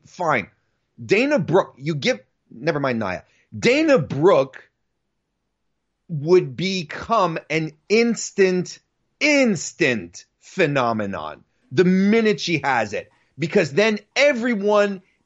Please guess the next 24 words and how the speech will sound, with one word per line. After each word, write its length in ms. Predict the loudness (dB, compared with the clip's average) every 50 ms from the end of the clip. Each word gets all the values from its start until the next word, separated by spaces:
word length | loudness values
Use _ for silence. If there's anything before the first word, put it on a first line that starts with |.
| -20 -20 -20 _ _ _ -14 -12 -4
guns 440 | 0 2 2 4 2 0 -4 -8 -12
for 180 | -12 -10 -10 -10
her. 220 | -10 -12 -12 -14 _ _
Everyone 440 | -2 -2 -2 -2 -2 -2 -2 -2 0
is 160 | -2 -2 0
like, 260 | 0 0 0 0 -2 -6 _ _ _ _
"Can't 340 | -14 -10 -8 -6 -6 -8 -6
wait 280 | -4 -2 0 0 -2 -4
to 80 | -8
see 180 | -8 -4 0 0
her 80 | 0 0
cash 380 | 0 0 0 0 0 0 -2 -2
in. 180 | -2 -2 -6 -10 _ _ _ _ -4
Who's, 400 | 0 2 2 2 0 -2 -4 -6 -6
is 760 | -4 -4 -4 -6 -6 -8 -6 -4 -4 -2 0 0 2 2
it 60 | 2 4
gonna 200 | 2 2 2 2
be 100 | 0 -2
Becky? 440 | 0 2 2 2 2 0 -4 -4
Is 120 | -4 -4 -4
it 60 | -4
gonna 180 | -6 -6 -4 -4
be 100 | -4 -2
Bayley?" 640 | 2 4 4 4 4 2 0 -2 -2 -4 -6